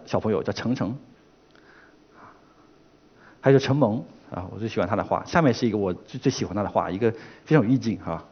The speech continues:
雪-，雪国，还有一些非常有意境的画。我们知道他们呢，经过，经过了这个老师的训练，也非常的有，也非常的有天才。所以现在呢，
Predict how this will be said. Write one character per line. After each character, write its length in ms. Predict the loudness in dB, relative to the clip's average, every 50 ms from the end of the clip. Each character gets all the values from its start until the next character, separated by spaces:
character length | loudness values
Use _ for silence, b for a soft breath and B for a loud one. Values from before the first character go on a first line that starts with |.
| -20
雪-， 200 | -16 -8 -8 -8 -8 -8 -12
雪 240 | -18 -12 -6 -6 -6
国， 260 | -4 -4 -4 -4 -4 -6 -8 -14 -20 -20 -20 _ _ -20 _ _ _ _ _ _ _ _ _ _ _ _ _ _ _ _ -14 -6
还 100 | -2 -2
有 20 |
一 20 | 0
些 80 | 0
非 120 | 2 0 2
常 120 | 2 2
有 80 | 2 2
意 100 | 0 0
境 160 | 0 0 0
的 160 | 0 0 -2 -4 b b b b b b -20 -20 -12 -6 -6 -6 -4
画。 200 | 0 0 0 0 B B B B B B
我 80 | 4
们 20 | 10
知 60 | 12
道 80 | 12 12
他 120 | 12 10
们 100 | 8 10
呢， 100 | 10 8
经 180 | 6 6 4 4
过， 140 | 4 4 2
经 240 | 2 2 2 2 6
过 160 | 8 8 10
了 80 | 8
这 140 | 8 6 4
个 140 | 4 4 4
老 160 | 4 4 2
师 140 | 2 4 8
的 80 | 8 6
训 220 | 6 6 4 6
练， 160 | 6 6 6
也 120 | 4 0 0
非 100 | 0 -2
常 120 | 0 0
的 60 | -2 -2
有， 140 | -2 -2 -4 -8 -12 b b b b b
也 100 | -2 2
非 140 | 6 6 6
常 100 | 8 8
的 60 | 6
有 80 | 4 4
天 180 | 2 -2 -4 -4
才。 140 | -2 -4 -8 -8 -12 B B B B B B B B
所 140 | B 6 6
以 20 |
现 180 | 8 8 10 10
在 140 | 10 10 10
呢， 160 | 10 8 4